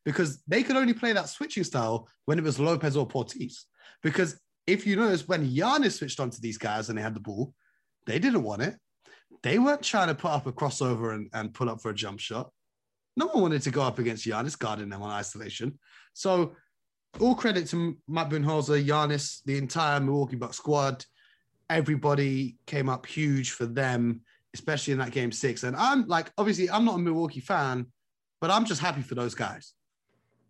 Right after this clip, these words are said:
You know, when you see someone succeed after failing a couple times and everyone criticizing them, even myself criticizing them,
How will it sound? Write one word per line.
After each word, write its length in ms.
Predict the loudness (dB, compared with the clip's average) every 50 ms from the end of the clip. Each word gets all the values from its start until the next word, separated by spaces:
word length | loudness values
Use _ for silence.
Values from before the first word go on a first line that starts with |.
| _ _
You 100 | 2 4
know, 120 | 4 6 6
when 120 | 6 6
you 80 | 6 6
see 200 | 6 4 4 4
someone 260 | 2 2 2 2 0
succeed 640 | 0 -4 -6 -4 -2 0 0 0 0 0 -2 -4 -8 _ _ _ _ _ _
after 320 | 0 0 0 0 0 -4 -4
failing 460 | -2 0 0 2 2 2 2 0 0
a 60 | -2
couple 280 | -2 -2 -2 -2 -4 -6
times 600 | -4 -2 0 0 2 2 2 2 0 0 -2 -4
and 120 | -6 -6 -4
everyone 260 | -4 -4 -2 -2 -4
criticizing 520 | -4 -4 -6 -6 -4 -4 -4 -4 -4 -4 -4
them, 240 | -4 -4 -6 -8 -10 _ _ _ _ _ _ _ _ _
even 180 | 0 0 2 2
myself 400 | 0 -2 -2 0 0 0 0 0
criticizing 520 | -2 -6 -4 -2 -2 -2 -2 0 0 -2
them, 320 | -2 -2 -4 -4 -6 -8